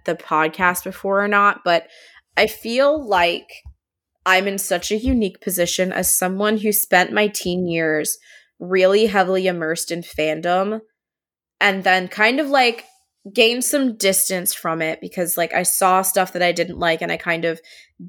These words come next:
it kinda turned me off. I was in, really big into, like, Destiel and the Supernatural fandom.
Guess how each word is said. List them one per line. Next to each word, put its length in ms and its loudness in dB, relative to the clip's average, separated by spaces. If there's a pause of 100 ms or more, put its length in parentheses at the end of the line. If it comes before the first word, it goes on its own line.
(280)
it 140 4
kinda 240 2
turned 280 -2
me 140 -2
off. 260 0
I 140 4
was 180 -2
in, 140 -6 (580)
really 280 4
big 320 2
into, 240 0
like, 200 2 (640)
Destiel 720 4
and 120 -6
the 60 -6
Supernatural 720 -4
fandom. 640 2